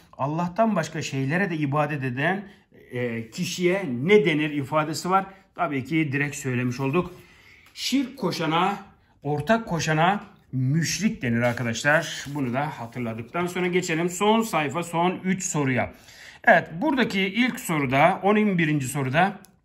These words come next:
İsrailoğulları, "Ey peygamberimiz, düşmanlarımız bizi yendiler ve tabutu ele geçirdiler." Biraz önce tabut demiştik ya, önemli diye. "Bizi perişan edip dağıttılar. Askerlerimizi öldürüp kadınlarımızı ve çocuklarımızı esir aldılar. Bize bir yol göster." diye peygamberden yardım istediklerinde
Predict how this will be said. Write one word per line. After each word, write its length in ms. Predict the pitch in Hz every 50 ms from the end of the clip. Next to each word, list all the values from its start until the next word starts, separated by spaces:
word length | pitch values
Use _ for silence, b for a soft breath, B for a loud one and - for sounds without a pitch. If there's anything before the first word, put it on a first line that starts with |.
| _ _ _ _ _ _ _ _ _ _ _ _ b b b b b b b b b b -
İsrailoğulları, 880 | 208 208 - - 240 269 285 277 233 190 170 147 143 139 139 165 190 185 B B B B -
"Ey 240 | 170 214 226 220 -
peygamberimiz, 680 | 196 180 170 156 165 160 156 151 143 139 135 127 117
düşmanlarımız 720 | 143 170 - 160 185 196 196 202 202 202 202 196 175 165
bizi 180 | 170 170 170 190
yendiler 500 | 175 165 165 165 165 175 180 165 143 147
ve 120 | 165 -
tabutu 420 | - 143 139 135 139 139 - - 170
ele 160 | 151 147 139
geçirdiler." 420 | 131 127 - - 120 113 110 113
Biraz 160 | 147 170 160
önce 220 | 156 170 170 170 -
tabut 340 | - 151 143 151 160 - -
demiştik 380 | 143 147 143 - - 226 -
ya, 100 | 143 120
önemli 480 | 117 131 139 143 143 151 170 185 185 151
diye. 260 | 151 156 180 190 190 B B B B B B B B B B
"Bizi 380 | 131 127 185 214 208 262 262 -
perişan 440 | 202 196 196 190 - 214 214 214
edip 280 | 196 160 160 185 - 127
dağıttılar. 500 | 156 151 151 147 147 - 156 156 143 120 113
Askerlerimizi 680 | 143 143 - - 185 185 180 185 190 190 202 185 170 190
öldürüp 360 | 190 175 165 180 180 175 -
kadınlarımızı 640 | 156 147 131 160 160 160 165 165 170 160 156 170
ve 60 | 160 -
çocuklarımızı 580 | - 151 143 143 135 147 143 143 143 139 143
esir 240 | 143 123 - - 147
aldılar. 480 | 139 131 123 110 117 117 107 95 101 123
Bize 420 | 143 127 156 196 196 202 170 135
bir 140 | 147 165 151
yol 440 | 139 135 143 151 170 196 190 170 139
göster." 440 | 143 131 - - 131 123 113 107
diye 220 | 123 156 156 139 -
peygamberden 680 | - 127 131 127 123 143 139 139 143 139 131 123 147
yardım 460 | 139 123 117 120 120 123 113 135 165 160
istediklerinde 800 | - - 123 120 110 107 120 117 113 117 117 156 170 170 B